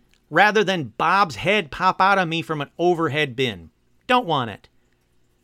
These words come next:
You know, seeing a reflection in the, uh, oven door? Sure, fine, whatever. I'm fine with that. Head popping out from the bin? Nope, do not want. The guy that's sitting next to me,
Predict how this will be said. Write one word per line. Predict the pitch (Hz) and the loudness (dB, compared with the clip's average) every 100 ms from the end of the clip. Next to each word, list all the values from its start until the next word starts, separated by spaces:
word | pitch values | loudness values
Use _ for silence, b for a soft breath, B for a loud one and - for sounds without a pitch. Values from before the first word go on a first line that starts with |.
| _ - | _ -6
You | 269 | 0
know, | 240 220 | 2 2
seeing | - 294 277 | 0 0 2
a | |
reflection | 214 165 226 226 254 | 2 2 -2 -2 -4
in | 226 | -2
the, | 180 165 151 | 0 2 4
uh, | 127 | 2
oven | 165 185 214 | 0 0 0
door? | 196 214 254 214 _ - | 0 0 0 -2 _ -12
Sure, | - 165 117 - | 0 0 0 -6
fine, | - 135 120 107 - | -6 -4 -2 -6 -10
whatever. | - 151 117 101 104 - | -2 0 0 -4 -10 -6
I'm | 143 165 | -4 -4
fine | 123 147 135 | -2 -2 -2
with | 117 101 | -2 -6
that. | 120 98 - _ _ _ _ _ | -6 -8 -12 _ _ _ _ _
Head | - 208 247 185 | -6 -2 -2 0
popping | 220 220 208 | 2 2 4
out | 208 214 | 2 0
from | 180 | -6
the | |
bin? | 151 170 226 240 196 _ _ | -2 -2 0 -2 -6 _ _
Nope, | - 254 247 | 0 0 0
do | 165 | -4
not | 196 185 151 | 0 0 0
want. | 120 95 - _ _ | -6 -6 -16 _ _
The | - | -8
guy | 131 147 185 214 | 0 2 4 2
that's | 208 160 | 0 -4
sitting | - 196 196 | -6 -8 -6
next | 196 202 - | -4 -4 -4
to | |
me, | 226 233 240 | -4 -2 -2